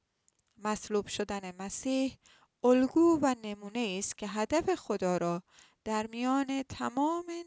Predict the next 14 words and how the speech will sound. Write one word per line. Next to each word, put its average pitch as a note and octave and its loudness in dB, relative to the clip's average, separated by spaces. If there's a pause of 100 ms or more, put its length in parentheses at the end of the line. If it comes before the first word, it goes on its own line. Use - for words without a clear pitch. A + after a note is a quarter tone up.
ناملایمات A3 -4
زندگی F#3+ -4
ما F#3 -8 (400)
توجیه A3+ 2 (120)
می‌کند. - -16 (1000)
آمین. G#3 -12 (1080)
عزیزان، A#3 -2
فصل F4 0
اول C4 0
در B3 -2
اینجا A3 4
به A#3+ 0
پایان G#3 0
رسید. - -6